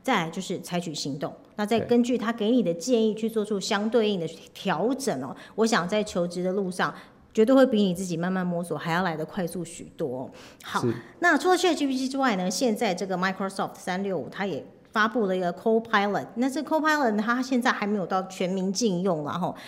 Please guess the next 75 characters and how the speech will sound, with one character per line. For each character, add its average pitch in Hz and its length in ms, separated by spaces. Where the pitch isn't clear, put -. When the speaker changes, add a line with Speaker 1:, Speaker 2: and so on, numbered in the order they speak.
Speaker 1:
可 214 100
能 202 260
就 254 120
只 247 100
有 202 60
少 180 120
部 240 120
分 285 60
人， 226 140
少 226 160
部 277 140
分 285 120
人 220 120
可 220 80
以 156 100
用。 175 180
但 320 140
是 330 80
炳 220 180
勋 311 120
好 220 120
像 247 200
也 185 40
稍 240 140
微 208 160
对 214 160
这 214 100
个 175 280
有 185 120
一 262 60
点 226 180
点 196 300
研 214 180
究 269 140
跟 233 180
了 175 240
解， 190 220
可 240 120
不 233 80
可 294 60
以 277 60
跟 277 120
我 233 60
们 175 180
介 262 180
绍 220 180
一 175 60
下 185 200
你 185 120
自 254 140
己 196 160
稍 220 180
微 196 220
看 240 240
了 185 100
之 190 140
后， 214 160
你 170 100
对 202 160
于 175 80
这 214 140
个 196 200
新 330 440
的 214 280
A 254 100
I 277 100
工 254 180
具 240 140
有 180 100
什 180 120
么 170 60
样 160 100
的 170 40
看 175 200
法？ 190 120